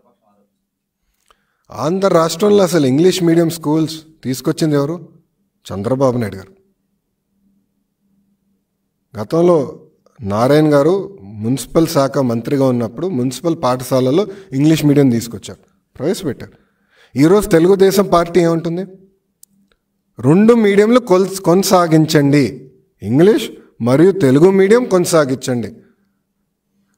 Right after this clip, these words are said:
Speaker 2: విద్యార్థుల తల్లి తండ్రులకి ఆ-, ఆప్షన్ ఇవ్వండి, వాళ్ళు ఇంగ్లీష్ మీడియంలో వెళ్తారంటే తీసుకుంటారు, లేదంటే తెలుగు మీడియంలో వెళ్తారంటే తీసుకుంటారు. ఆప్షన్ మీరు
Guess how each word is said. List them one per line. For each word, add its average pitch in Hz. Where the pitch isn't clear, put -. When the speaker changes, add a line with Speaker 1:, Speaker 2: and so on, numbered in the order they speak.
Speaker 2:
విద్యార్థుల 202
తల్లి 165
తండ్రులకి 165
ఆ-, 165
ఆప్షన్ 240
ఇవ్వండి, 175
వాళ్ళు 117
ఇంగ్లీష్ 156
మీడియంలో 190
వెళ్తారంటే 226
తీసుకుంటారు, 123
లేదంటే 202
తెలుగు 208
మీడియంలో 220
వెళ్తారంటే 233
తీసుకుంటారు. 156
ఆప్షన్ 262
మీరు 233